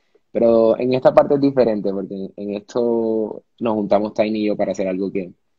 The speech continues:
que, que, bueno, que es para todo el mundo, de verdad. Que, que es algo que, que es para corta-, que, que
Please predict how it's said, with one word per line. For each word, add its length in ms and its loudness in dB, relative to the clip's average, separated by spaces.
que, 380 -6
que, 80 -6
bueno, 160 -6
que 80 -8
es 60 -12
para 160 -2
todo 100 -2
el 60 -4
mundo, 400 -6
de 100 -10
verdad. 200 -12
Que, 200 -10
que 100 -10
es 60 -6
algo 240 -2
que, 320 -2
que 80 -6
es 60 -8
para 240 -2
corta-, 320 -2
que, 160 -4
que 100 -10